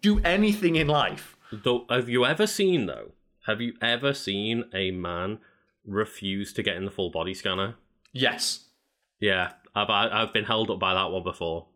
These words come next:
Speaker 1: Refusing to go through it. It's like, "It's gonna give me cancer." It's like,
Speaker 2: Oh, no, I, I just heard the guy like, "Oh, I,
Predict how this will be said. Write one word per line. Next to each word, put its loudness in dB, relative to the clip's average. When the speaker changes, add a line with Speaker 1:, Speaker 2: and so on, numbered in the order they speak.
Speaker 1:
Refusing -2
to -6
go 4
through -4
it. 2
It's 0
like, 2
"It's -6
gonna -2
give 0
me -2
cancer." -2
It's -2
like, 0
Speaker 2:
Oh, 4
no, 4
I, 4
I 2
just -2
heard 2
the -2
guy 2
like, 4
"Oh, 4
I, 0